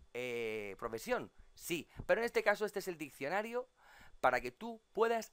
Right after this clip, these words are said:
entender y hacer entender a las personas qué es una sentencia, qué es una cláusula, por ejemplo, rebaja, pago trimestral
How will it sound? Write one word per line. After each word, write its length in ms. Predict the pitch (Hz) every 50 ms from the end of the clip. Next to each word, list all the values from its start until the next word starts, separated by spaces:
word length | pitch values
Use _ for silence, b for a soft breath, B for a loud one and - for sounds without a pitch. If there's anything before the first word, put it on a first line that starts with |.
| _
entender 920 | - 135 139 135 123 - - 120 117 120 117 117 143 202 233 254 262 262 - _ _ _
y 160 | - 156 143
hacer 400 | 139 117 107 - - 175 196 202
entender 840 | 196 170 139 123 107 - 110 104 104 101 101 127 165 220 262 269 - _ _
a 120 | - 98
las 180 | 98 98 92 -
personas 760 | - 98 90 - - - 170 202 214 220 233 254 262 - - B B B B B B B B B B B B B B B - -
qué 300 | - 165 185 208 226 240
es 280 | 254 269 - - - - _ _ _ _ _ _ -
una 200 | 127 139 156 170
sentencia, 800 | 160 - 196 196 185 - 151 139 131 120 - - 90 85 - -
qué 140 | - 165 180
es 120 | 196 - 190
una 220 | 208 226 233 226
cláusula, 680 | - - 131 120 120 113 110 - - 80 76 65 - - _
por 140 | - - 85
ejemplo, 580 | 85 - - 139 151 147 123 - - - - - _ - _ _ _ _ _ b b b b b b b b
rebaja, 800 | - 107 110 117 120 120 139 135 139 139 - - - - - _ _ _ _ _ _ _ _ _ - _ - - - _
pago 260 | - 160 175 185 220
trimestral 720 | 220 202 190 156 127 110 - - - 113 117 113 107 95